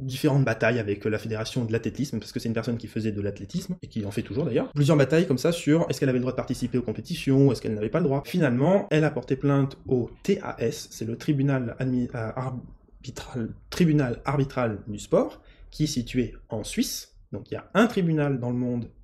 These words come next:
situé dans un seul pays du monde, qui gère tous les conflits entre athlètes, fédérations. Donc elle a porté plainte à ce tribunal en disant que j'ai envie de participer aux compétitions sans prendre un traitement qui ferait baisser ma testostérone. C'est ce que voulaient les fédérations.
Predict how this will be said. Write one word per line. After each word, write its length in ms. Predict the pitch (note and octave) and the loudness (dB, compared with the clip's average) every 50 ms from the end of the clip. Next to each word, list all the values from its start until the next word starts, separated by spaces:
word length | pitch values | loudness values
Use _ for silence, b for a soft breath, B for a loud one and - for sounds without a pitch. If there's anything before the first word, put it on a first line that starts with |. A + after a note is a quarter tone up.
| _ | _
situé 340 | - - C3 B2+ - - C3 | -8 -6 -6 -4 -2 -2 -2
dans 240 | A#2 A2+ A2 G#2+ B2+ | -2 -2 -2 0 0
un 60 | D#3+ | 0
seul 220 | F3 - D#3+ C#3 C3 | 2 2 0 0 0
pays 240 | - B2 A#2+ B2 | -2 -4 -6 -4
du 80 | A#2+ A#2+ | -4 -4
monde, 240 | A#2+ A#2 A#2 A#2 - | -4 -4 -4 -4 -4
qui 120 | - G#2+ | -6 -6
gère 240 | G#2 A2+ A2+ - - - | -4 -6 -8 -8 -10 -8
tous 120 | - - F3+ | -2 2 2
les 120 | F#3+ F#3 | 2 4
conflits 420 | - D#3+ C#3 - - E3 A#3+ - - - | 4 4 4 4 0 -2 -2 -4 -4 -4
entre 460 | C3+ B2+ B2 - - C3+ B2 A2+ b b b b | -4 -4 -4 0 0 2 2 2 b b b b
athlètes, 540 | - C#3 C3+ - C#3 C#3 C#3 C#3 C#3 - - - | -2 -2 0 2 4 4 4 4 0 -8 -18 -18
fédérations. 580 | - - D3 B2 B2+ A2 - - - B3+ - - _ - | 0 0 2 2 2 -2 -4 -4 -6 -6 -6 -8 _ -2
Donc 160 | C3 C3 - | 0 2 2
elle 40 | C3+ | 2
a 60 | A#2+ | 4
porté 200 | A#3 A#3+ A3+ F#3+ | 2 4 4 2
plainte 200 | - E3+ D3+ - | 2 0 -2 -2
à 40 | B2 | -4
ce 60 | - - | -8 -8
tribunal 300 | A2+ G#2 A2 C#3+ F#3 F3 | -8 -4 -2 -2 -2 -2
en 40 | |
disant 200 | C3 A#2 D#3 G3 | -2 -2 -4 -4
que 100 | G#3+ - B2+ | -4 -6 -10
j'ai 240 | - - C3 C#3 D#3 | -10 0 2 4 4
envie 220 | D3 C3+ D#3+ D#3 | 4 2 2 0
de 60 | B2+ | 0
participer 600 | A2+ A2+ - - A#2+ - B2+ A#2 - B2+ B2+ C3 - | -4 -6 -8 -8 -8 -8 -8 -4 -2 -2 -2 2 2
aux 100 | D3+ C#3 | 2 2
compétitions 600 | C3 B2 A#2 A2+ - A2+ G#2 - F3 G#3 C4+ - - | 2 0 0 -2 -4 -6 -4 -2 0 0 0 -2 -6
sans 340 | - - - F3 D#3 C#3 B2+ | -6 0 2 4 4 4 2
prendre 600 | - - - - E3 G3 B3+ B3 F#3 C3 - - - | -2 -6 -2 2 6 6 6 6 4 2 -2 -4 -2
un 180 | C#3+ C3 A#2+ | 0 0 0
traitement 600 | A#2 - - E3 D#3 D#3+ - C3+ D3+ F#3 A#3 A#3 | -2 0 2 2 2 4 4 2 4 4 2 0
qui 160 | A#3 - C#3+ C3 | -2 -2 -4 -6
ferait 260 | - - B2 A#2+ B2 | -4 -2 -4 -2 -2
baisser 260 | A#2+ B2 - - A3 | -2 -4 0 0 0
ma 100 | F#3+ D3+ | 0 0
testostérone. 640 | - - F#3 F#3 - F#3 F#3 F3+ E3+ D#3+ - A#2 A2 - - - _ | -2 -2 -4 -2 -2 -4 -4 -2 -4 -2 -2 -4 -6 -6 -12 -20 _
C'est 160 | _ - B2 | _ -6 -6
ce 80 | A2+ - | -6 -4
que 100 | - B2+ | -4 -4
voulaient 300 | A#2 A2+ A2 B2+ G3 G#3+ | -4 -2 0 0 2 2
les 80 | F3+ D3+ | 2 0
fédérations. 420 | - D#3+ C#3+ C3+ C3 - - - | -2 -2 -4 -4 -6 -8 -12 -14